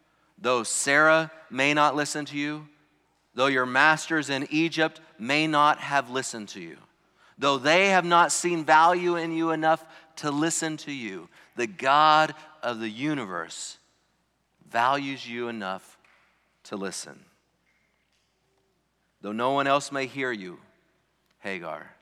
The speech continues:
God says, "I do." God hears,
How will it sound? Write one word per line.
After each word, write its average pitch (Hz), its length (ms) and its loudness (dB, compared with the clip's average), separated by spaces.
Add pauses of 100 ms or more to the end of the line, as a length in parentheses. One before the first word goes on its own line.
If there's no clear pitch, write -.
God 87 220 -4
says, 80 440 -14 (360)
"I 101 220 0
do." 85 320 -14 (680)
God 101 280 -2
hears, 87 560 -14